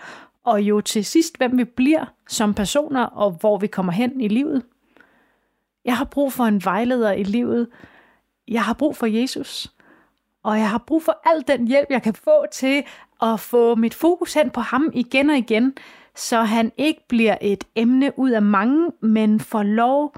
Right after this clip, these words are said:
at blive mit omdrejningspunkt. Men jeg har simpelthen ikke kunne finde en podcast på dansk. I stedet for så har jeg flere gange befundet mig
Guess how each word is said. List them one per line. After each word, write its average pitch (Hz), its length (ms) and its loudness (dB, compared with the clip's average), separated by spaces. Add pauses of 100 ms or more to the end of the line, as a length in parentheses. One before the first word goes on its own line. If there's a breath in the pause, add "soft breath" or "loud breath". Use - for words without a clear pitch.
(360 loud breath)
at 202 120 -2
blive 269 520 0 (180)
mit 220 340 0
omdrejningspunkt. 254 960 -2 (1040 loud breath)
Men 233 220 4
jeg 247 140 0
har 240 100 0
simpelthen 330 400 0
ikke 349 120 -6
kunne 269 120 0
finde 262 360 0
en 214 160 0
podcast 240 560 0
på 202 60 0
dansk. - 840 -4
I 262 100 0
stedet 294 320 2
for 294 140 0
så 277 120 0
har 262 260 2
jeg 240 300 2
flere 277 240 -2
gange 277 220 -2
befundet 254 380 0
mig 196 240 2